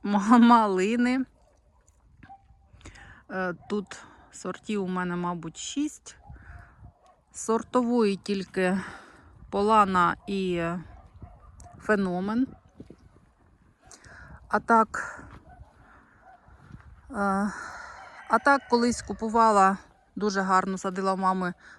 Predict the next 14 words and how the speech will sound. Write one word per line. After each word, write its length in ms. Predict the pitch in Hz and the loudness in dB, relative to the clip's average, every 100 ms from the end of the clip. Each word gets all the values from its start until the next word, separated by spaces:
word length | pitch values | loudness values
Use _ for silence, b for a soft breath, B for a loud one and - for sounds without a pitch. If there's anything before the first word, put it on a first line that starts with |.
| _ | _
не 160 | 214 233 | -6 -2
пам'ятаю, 580 | 202 196 190 190 175 | -2 -2 -2 0 0
який 300 | 170 175 202 | -2 -4 -6
сорт. 460 | 220 302 311 - - B B B B - | -6 -4 -4 -4 -14 B B B B -14
Ну, 280 | 170 208 208 | -8 -4 -4
дуже 440 | 190 214 180 175 | -4 -4 -2 -4
класна 460 | - 214 233 254 247 | -2 -2 -2 -2 0
малина. 560 | 247 247 254 247 269 B B B - | 0 0 0 2 2 B B B -8
Також 400 | 247 240 233 240 | -2 -2 -2 -6
насадила 600 | 233 226 226 214 226 220 | -4 -4 -4 -4 -2 -2
собі. 580 | 220 214 202 214 269 294 277 - _ b b b b b b - | -2 -6 -6 -2 -2 -2 -6 -16 _ b b b b b b -12
Е, 320 | 185 190 190 | -8 -4 -4
родичі 480 | 214 302 285 277 277 | -2 -2 -2 -4 -6
прислали. 840 | - 262 - 262 262 262 254 254 | -4 -4 -2 2 4 4 4 2